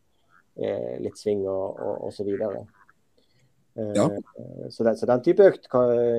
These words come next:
Speaker 1: kjø-, kjøres absolutt, eh, nærmere sesong også, men da på en må-, måte i en litt mer sånn rittspesifikk, eh, form da.
Speaker 2: Ja, mer på det samme underlaget, liksom.
Speaker 1: Ja.
Speaker 2: Samme type runder og det, litt mer teknikk.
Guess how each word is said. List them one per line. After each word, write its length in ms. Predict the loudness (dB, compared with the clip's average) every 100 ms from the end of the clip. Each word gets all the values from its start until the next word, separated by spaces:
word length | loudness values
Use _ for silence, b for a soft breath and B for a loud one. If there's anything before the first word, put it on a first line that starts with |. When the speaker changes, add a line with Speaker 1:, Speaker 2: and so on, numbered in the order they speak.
| 0
Speaker 1:
kjø-, 300 | -2 -4 -4
kjøres 280 | 0 2 2
absolutt, 720 | -2 -4 -20 -6 2 2 2 _ 2
eh, 1300 | 4 6 4 2 0 -2 -4 -6 -8 -10 -12 -14 -16 _ -16 -14 -14 -18 -20 -20 _ -16 -2
nærmere 560 | 0 2 2 2 0 -2
sesong 360 | -6 -4 2
også, 220 | 6 6
men 120 | 6 4
da 140 | 4
på 180 | 4 -4
en 60 |
må-, 180 | -2 -4 -4 -6
måte 200 | -2 -2
i 40 |
en 60 | -2
litt 160 | -4
mer 120 | -4
sånn 240 | -6 -6 -10 -12
rittspesifikk, 680 | -14 -10 -10 -10 -16 -14 -14
eh, 160 | -14 -6
form 180 | -6 -6
da. 80 | -18 _ _ -20 _ _ _ -4
Speaker 2:
Ja, 160 | -2 0
mer 220 | 2 2
på 140 | 4 4
det 140 | 6
samme 300 | 6 4 2
underlaget, 400 | 2 2 2 2
liksom. 320 | 0 2 2 2 _ b b b b b _ -6
Speaker 1:
Ja. 180 | -6 -6 _ _ _ _ _ -2
Speaker 2:
Samme 240 | 0 0
type 260 | 0 2 4
runder 360 | 2 0 -2 -2
og 120 | -2
det, 340 | -4 -6 -6 -4
litt 100 | -2
mer 140 | 0
teknikk. 440 | -2 0 0 0